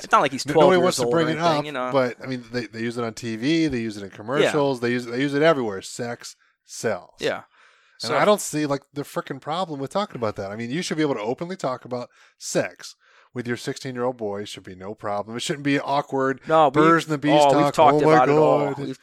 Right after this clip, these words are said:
Speaker 1: yeah, it's, there's
Speaker 2: Like,
Speaker 1: left, we've left no stone unturned,
Speaker 2: But
Speaker 1: you
Speaker 2: I'm,
Speaker 1: know?
Speaker 2: I'm a firm believer that the more taboo you make a subject,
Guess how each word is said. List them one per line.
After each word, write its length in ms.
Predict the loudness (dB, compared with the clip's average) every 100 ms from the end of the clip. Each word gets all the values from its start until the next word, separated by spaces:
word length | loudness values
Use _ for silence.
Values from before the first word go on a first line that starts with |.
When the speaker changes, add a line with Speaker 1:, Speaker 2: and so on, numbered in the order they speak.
| -6
Speaker 1:
yeah, 360 | -4 -4 -6
it's, 400 | -10 -12 -14 -16
there's 280 | -4 -2 -2
Speaker 2:
Like, 100 | -6 -18 -20 -2
Speaker 1:
left, 200 | 2 2
we've 180 | 0 2
left 200 | 2 4
no 140 | 2
stone 340 | 0 0 -2 -2
unturned, 560 | -4 -4 -6 -6 -10
Speaker 2:
But 80 | -4
Speaker 1:
you 40 | -2
Speaker 2:
I'm, 100 | 0
Speaker 1:
know? 60 |
Speaker 2:
I'm 120 | 0 -2
a 60 |
firm 260 | -2 -4 -2
believer 380 | -2 -2 -2 -2
that 160 | -4
the 60 | -8
more 260 | -4 -2
taboo 580 | -4 -4 -4 -4 -4 -4
you 140 | -4 -8
make 180 | -12 -14
a 40 |
subject, 600 | -10 -8 -6 -4 -6 -8